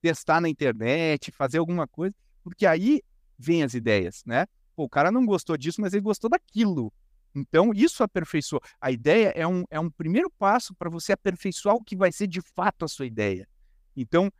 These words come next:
a, a ideia, ela só, eh, e eu vejo muito empreendedor falar, "Pedro, eu tô com uma ideia, ela é tão genial que eu, eu só posso te falar se eu assinar um contrato de confidencialidade contigo."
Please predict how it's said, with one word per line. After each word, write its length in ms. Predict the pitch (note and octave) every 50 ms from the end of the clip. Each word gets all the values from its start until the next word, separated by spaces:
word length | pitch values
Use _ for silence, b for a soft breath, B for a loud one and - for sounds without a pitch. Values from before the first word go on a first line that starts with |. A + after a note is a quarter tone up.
| _ _ _ _ _ _ _ _ _ -
a, 120 | D3 D3+ - -
a 120 | C#3+ C#3+
ideia, 340 | C#3+ C3 A#2 - A3+ C#4+ G#3
ela 180 | F#3+ F#3 F3
só, 240 | D#3+ - - F3 D#3 -
eh, 220 | - D3+ C#3+ C#3 C3 -
e 100 | D3+ D3
eu 80 | D#3
vejo 220 | C#3+ D#3 E3+ D#3+ E3+
muito 200 | E3+ G3 - G3
empreendedor 380 | - - D#3 D3+ D3 D3 D3
falar, 180 | C3+ - B2 B B B B _
"Pedro, 200 | - B2+ B2+ B2+
eu 40 | A#2
tô 120 | - C#3
com 100 | - - E3
uma 60 | B2+
ideia, 220 | G2 G2 A#2 B2
ela 100 | B2 A#2+
é 40 | A#2
tão 200 | G#2+ - D3 E3
genial 320 | D#3+ E3+ D3+ C3 B2+ B2+ C3
que 100 | - D#3
eu, 40 | C3+ - -
eu 80 | - C3
só 120 | - C#3+
posso 300 | B2+ - - D3+ E3+ -
te 60 | -
falar 200 | - D#3+ D3+ D#3
se 140 | D#3 - -
eu 40 | E3
assinar 280 | D#3 - - D3+ D3 D3+
um 60 | D#3+
contrato 600 | - - D#3+ C#3+ B2 - C#3 C#3 C#3 - - D#3
de 100 | C#3 C3
confidencialidade 1120 | - - D3 C3 - D3 C#3 C3+ C#3+ C3+ - C#3+ C3+ C3 B2+ A#2 A#2 A#2 A#2+ A#2+ - -
contigo." 440 | _ D3 D3 - - - G#2+ F#2+